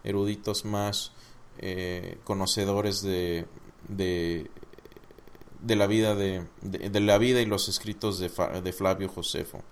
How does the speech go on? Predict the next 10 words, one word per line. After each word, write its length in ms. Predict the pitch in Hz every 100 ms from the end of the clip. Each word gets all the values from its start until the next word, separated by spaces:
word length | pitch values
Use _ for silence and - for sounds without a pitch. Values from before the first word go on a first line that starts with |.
| - - - - - - - - - - - -
Otro 280 | - 170 196
escritor, 640 | 190 165 143 - 156 156
un 160 | 160 156
satírico 640 | 151 127 151 151 - 131
griego, 640 | 117 123 135 139 131 123 110
eh, 600 | 98 101 98 95 110 107 101
llamado 420 | 110 113 120 123
Luciano 540 | 120 104 127 120 120
de 80 | 110
Samosata, 800 | 98 101 92 - 120 131 98 95